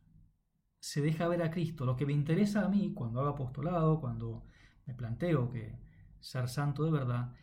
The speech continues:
y estoy renunciando de algún modo a, a mi imagen, estoy renunciando a, a lo que yo opino o pienso, no porque no valga mi opinión, sino porque lo, lo que yo quiero pensar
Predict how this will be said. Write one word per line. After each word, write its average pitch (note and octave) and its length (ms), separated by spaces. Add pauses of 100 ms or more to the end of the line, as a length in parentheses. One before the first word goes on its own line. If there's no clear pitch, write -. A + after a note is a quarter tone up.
(440)
y F3 160
estoy A3+ 300
renunciando F3 640
de C#3+ 60
algún D#3 240
modo E3+ 380
a, B2 280
a B2 60
mi B2+ 180
imagen, B2+ 600 (1400)
estoy D3 280
renunciando C#3+ 720
a, A#2 300 (360)
a B2 100
lo A#2+ 160
que B2+ 120
yo B2+ 120
opino C3+ 420
o A#2 100
pienso, B2 600 (960)
no E3 260
porque C#3+ 280
no B2+ 120
valga C#3 220
mi C3+ 60
opinión, D3 400
sino C#3+ 240
porque B2 220
lo, A#2+ 180
lo B2+ 280
que A#2 120
yo G#3 180
quiero G#3+ 280
pensar B2+ 680